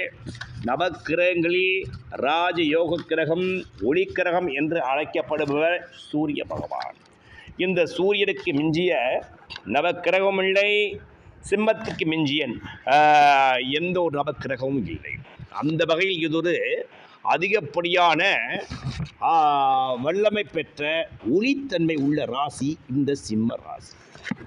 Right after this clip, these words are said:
இந்த சிம்ம ராசிக்கு வயது ஏற ஏற இவர்களுக்கு வாழ்க்கை உயர்ந்து கொண்டே செல்லும்.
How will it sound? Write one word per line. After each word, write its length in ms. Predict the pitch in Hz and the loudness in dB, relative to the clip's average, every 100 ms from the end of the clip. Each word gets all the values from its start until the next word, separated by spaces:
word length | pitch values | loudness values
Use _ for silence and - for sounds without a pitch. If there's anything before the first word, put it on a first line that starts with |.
| - - - - - | -10 -10 -12 -14 -2
இந்த 180 | 147 139 | 0 0
சிம்ம 340 | - 160 170 | 0 0 2
ராசிக்கு 840 | 175 175 170 170 - 220 233 240 - - - - - - - | 4 2 0 -6 -4 -2 -2 -2 -8 -16 -20 -20 -20 -20 -12
வயது 420 | 110 143 180 185 156 | 0 4 4 2 2
ஏற 340 | 156 180 180 | 2 2 2
ஏற 280 | 170 180 185 196 196 185 - - | 2 2 2 0 -2 -4 -8 -6
இவர்களுக்கு 500 | 131 151 135 143 120 | -2 -2 -2 -2 0
வாழ்க்கை 720 | 127 156 151 170 170 175 170 | 0 0 0 0 0 0 -2
உயர்ந்து 420 | 117 135 139 143 | -2 -2 -2 -2
கொண்டே 320 | - 107 95 104 | -2 -4 -4 -8
செல்லும். 480 | 110 - - - | -8 -10 -14 -16